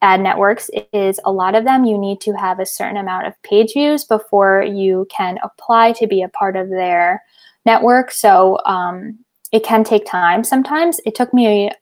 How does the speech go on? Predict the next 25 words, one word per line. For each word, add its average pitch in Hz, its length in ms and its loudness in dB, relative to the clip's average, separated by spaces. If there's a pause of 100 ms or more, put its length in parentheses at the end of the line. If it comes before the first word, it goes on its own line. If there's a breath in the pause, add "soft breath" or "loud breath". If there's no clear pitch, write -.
(200)
over 202 380 2
a 180 240 2
year 185 640 0
to - 120 -8
even 190 300 -2
put 190 260 0
ads 214 260 4
on 233 140 0
my 233 120 2
website. 254 640 0 (340 soft breath)
So 208 520 2 (360)
just 277 220 0
remember 226 520 4
that 185 400 2
as 202 160 -4
long 202 220 0
as 220 160 -2
you're 190 680 -2
growing 208 600 0
and 185 480 -6 (960)
creating 208 440 2
traffic 208 600 -2
to - 140 -6
your 180 180 -4
website, 247 640 -2